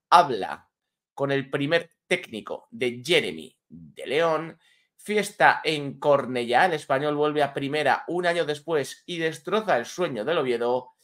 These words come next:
Y en el Atlético de Madrid encabeza para la Champions de dos mil veintiocho. El Metropolitano puede ser sede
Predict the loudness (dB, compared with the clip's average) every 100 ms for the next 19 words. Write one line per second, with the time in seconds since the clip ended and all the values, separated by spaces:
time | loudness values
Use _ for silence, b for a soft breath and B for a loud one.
0 | _ _ _ -2 2 4 6 6 4 -2
1 | 0 2 2 0 -4 -6 -2 -2 -2 0
2 | 2 2 0 0 0 -2 _ _ _ _
3 | _ 8 10 8 6 2 4 4 2 4
4 | 4 4 0 -2 -2 -2 -4 -2 2 0
5 | -2 -6 -6 -2 -2 -2 -4 -4 -4 -4
6 | -10 -4 -4 -2 -2 0 -2 0 -2 -2
7 | 4 4 4 -2 -4 -2 -2 -2 -2 -2
8 | -4 -2 -2 -4 -8